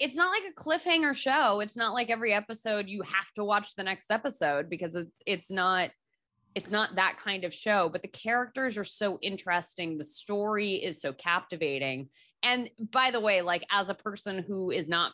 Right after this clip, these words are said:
familiar with restaurants, getting to see behind in the kitchen was, like, really cool and really interesting to me. And he, because he's this, like, he worked at French Laundry, he, you know, like, he's that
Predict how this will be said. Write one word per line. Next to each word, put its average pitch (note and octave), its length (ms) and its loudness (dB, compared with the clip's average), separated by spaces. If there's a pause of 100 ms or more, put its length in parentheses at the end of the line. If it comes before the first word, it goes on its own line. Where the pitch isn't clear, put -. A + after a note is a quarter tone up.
familiar F#3 600 -2
with A#3+ 220 -2
restaurants, C4 560 0
getting F#3+ 320 0
to G3 80 -8
see F3+ 240 -6
behind E3+ 400 -2
in F3 80 -2
the E3 60 -6
kitchen G#3+ 400 -4
was, F#3+ 180 -2
like, D#3+ 220 2 (360)
really G#3+ 440 4
cool F3 460 6
and F#3+ 180 -2
really F#3 300 0
interesting F#3 440 -4
to A3 60 -2
me. A3+ 200 2
And G#3+ 160 2
he, C4 340 0 (220)
because C#4 380 0
he's B3+ 260 2
this, G#3 260 -2
like, F#3+ 440 2 (480)
he G3+ 200 -4
worked F#3 380 2
at C4 160 0
French E4+ 320 2 (180)
Laundry, G#3 480 0
he, G3+ 340 -6
you G#3 140 6
know, F#3+ 160 6
like, F#3 280 4
he's A3 340 0
that F3+ 200 4